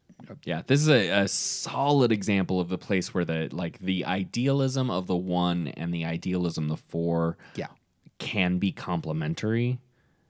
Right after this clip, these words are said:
Speaker 1: uh, or, or can at least help, uh,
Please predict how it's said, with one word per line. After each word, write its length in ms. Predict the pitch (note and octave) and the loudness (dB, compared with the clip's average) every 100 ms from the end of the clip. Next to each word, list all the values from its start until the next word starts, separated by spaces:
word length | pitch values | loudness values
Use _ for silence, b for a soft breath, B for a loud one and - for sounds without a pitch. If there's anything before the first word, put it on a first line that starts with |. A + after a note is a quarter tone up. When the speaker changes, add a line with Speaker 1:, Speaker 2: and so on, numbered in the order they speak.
| _ | _
Speaker 1:
uh, 340 | - E2+ D#2+ - | 0 2 2 0
or, 200 | F2+ F#2 | 2 2
or 220 | C2+ F#2+ F#2 | 4 2 0
can 180 | - | -2
at 100 | F#2 | -2
least 300 | D#2+ F#2+ F2+ | 0 -2 -2
help, 320 | - G2 E2+ - - - | -2 0 0 -2 -10 -8
uh, 280 | F2+ E2+ | -4 -2